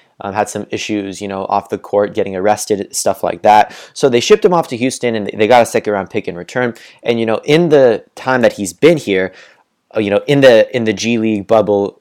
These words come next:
where he was playing, uh, for the first few weeks on the Rockets, he was killing it. He was obviously the best player,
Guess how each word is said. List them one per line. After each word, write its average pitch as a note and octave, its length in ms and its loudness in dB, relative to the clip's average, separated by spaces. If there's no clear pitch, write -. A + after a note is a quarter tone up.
where G2+ 340 0
he G#2+ 180 -8
was G2+ 120 -6
playing, G2 400 -8
uh, G2+ 140 0
for F#2+ 140 -6
the G2+ 60 -4
first - 300 -6
few G2+ 160 -6
weeks G2+ 320 -6
on G2+ 140 -8
the G2 80 -8
Rockets, F#2+ 360 -4
he A#2+ 120 -6
was G2 240 -8
killing G2+ 280 -2
it. - 200 -14
He - 140 -6
was G2+ 80 -6
obviously A2 400 0
the F#2 100 -8
best G2+ 320 -6
player, F#2+ 320 0